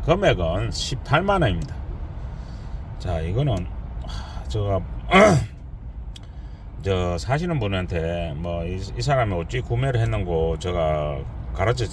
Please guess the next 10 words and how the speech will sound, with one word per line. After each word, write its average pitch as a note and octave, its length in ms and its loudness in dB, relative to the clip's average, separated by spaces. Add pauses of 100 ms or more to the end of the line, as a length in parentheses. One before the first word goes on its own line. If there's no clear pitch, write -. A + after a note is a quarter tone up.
(140)
드리겠습니다. D#2 840 -2
예, C#2 60 -6 (100)
화면상으로는 F2+ 1000 -2
뭐또 D#2+ 400 -4 (1700)
말하면 F2 680 0
또 D#2+ 180 0 (100)
그렇고 E2 680 0 (480)
제가 E2 260 0
사시는 A#2+ 420 2
분한테는 E2 800 -2